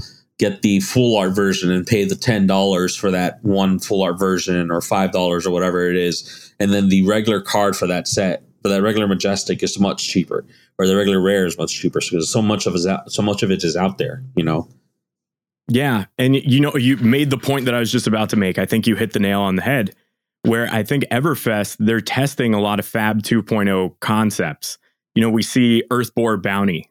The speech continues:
Speaker 2: There's two different arts. You know, there's extended art. We're seeing a lot of the Majestics have extended art that gives them very nice price multiplier. Uh, even the rares, you know, the playable rares have a nice price addition with the extended arts.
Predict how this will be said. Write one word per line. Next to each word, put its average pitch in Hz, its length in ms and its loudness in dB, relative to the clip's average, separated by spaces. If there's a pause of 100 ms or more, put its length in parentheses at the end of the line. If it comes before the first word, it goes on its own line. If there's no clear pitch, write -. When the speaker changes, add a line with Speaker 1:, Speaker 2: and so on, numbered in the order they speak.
Speaker 2:
There's 95 240 -4
two 120 220 0
different 104 340 -2
arts. 95 360 -4
You 98 60 0
know, 92 100 2
there's 92 200 0
extended 98 420 -2
art. 92 180 -4
We're 104 120 0
seeing 120 220 -2
a 113 60 0
lot 110 260 0
of 101 120 -4
the 107 80 -2
Majestics 101 760 -2
have 113 160 -2
extended 113 460 -2
art 117 260 -2
that 92 140 -2
gives 98 180 -2
them 95 180 0
very 104 200 0
nice 98 220 -2
price - 380 -6
multiplier. 107 720 0 (460)
Uh, 110 160 0
even 147 280 2
the 135 100 2
rares, 117 560 -2
you 113 120 2
know, 120 120 2
the 113 80 0
playable 147 400 -2
rares 113 560 -2 (120)
have 110 180 0
a 104 60 0
nice 104 280 0
price 104 380 -4
addition 90 460 0
with 90 100 0
the 95 100 0
extended 92 460 -2
arts. 87 400 -4